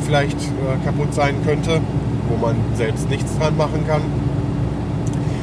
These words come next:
Aber ich wollte das mit dem Sitz halt ausprobieren und wenn das halt klappt, dann, äh, äh, wenn das halt klappt, dann, äh, würde ich halt gerne den Rest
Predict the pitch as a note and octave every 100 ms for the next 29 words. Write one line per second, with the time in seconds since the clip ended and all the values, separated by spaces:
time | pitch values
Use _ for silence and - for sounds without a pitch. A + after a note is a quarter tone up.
0 | - A2+ B2 C#3+ D#3+ D3 C3 B2+ D#3 -
1 | C3 A#2 C#3+ - E3 D#3 D#3 D#3 C3+ B2+
2 | C#3+ C3+ - A#2 - - D#3+ - - -
3 | - - - - - - C3 C3 C3+ C#3
4 | C#3 C3 B2 B2 B2 A#2+ B2 - - -
5 | - - - - - - - - - -
6 | - - - B2 A#2+ A#2+ A#2 A2+ - -
7 | - - B2 C3+ B2+ B2 - - B2 B2
8 | C3+ B2+ B2+ B2+ A2+ B2 A#2+ A#2 A#2 -
9 | - - C3 B2+ - B2 A2+ C3 A#2+ A#2+
10 | A#2+ - - - - - - - - -
11 | - - - - - C3+ - C3 B2 B2+
12 | C#3 - -